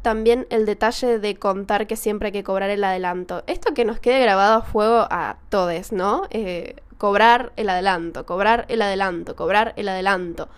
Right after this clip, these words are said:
Y ponerlo siempre en el presupuesto, que va a haber un adelanto, porque si no, uno no empieza a trabajar. Es fundamental.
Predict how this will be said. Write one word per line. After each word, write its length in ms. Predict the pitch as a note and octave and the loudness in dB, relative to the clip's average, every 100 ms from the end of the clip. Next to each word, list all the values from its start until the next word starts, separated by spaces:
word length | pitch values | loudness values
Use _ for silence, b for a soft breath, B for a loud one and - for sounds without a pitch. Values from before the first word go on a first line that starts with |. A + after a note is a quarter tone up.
| b b b b | b b b b
Y 100 | - | -8
ponerlo 340 | G#3 A3 A#3+ C4 | -2 0 2 0
siempre 560 | B3+ - A#3+ B3 B3+ B3+ | -4 2 2 2 0 0
en 60 | |
el 100 | G#3+ | 0
presupuesto, 720 | G3 G3 G3 G#3+ G#3 - G3 | -2 -6 -4 -4 -4 -6 -10
que 140 | - F#3+ | -12 -2
va 280 | F#3 A#3 - | 4 4 2
a 100 | G#3+ | -2
haber 360 | G3+ A#3 B3 - | 0 0 0 -2
un 180 | A3 G3+ | -6 -4
adelanto, 680 | F#3+ F#3+ G#3+ B3 C4+ E4 | -4 -2 0 -2 -4 -6
porque 220 | B3 G#3 | -4 -6
si 160 | G#3 F#3 | -6 -4
no, 240 | F#3+ A3+ | -2 -2
uno 240 | - G#3 A3 | 0 0 0
no 80 | G#3+ | -2
empieza 280 | G3+ G#3 | -2 -4
a 40 | G#3+ | -4
trabajar. 520 | G3+ F#3+ - G3+ - - | -6 -8 -8 -10 -10 -12
Es 140 | A#3 | -8
fundamental. 680 | - G#3+ F#3+ F3+ F#3+ F3+ | -4 -4 -4 -6 -6 -6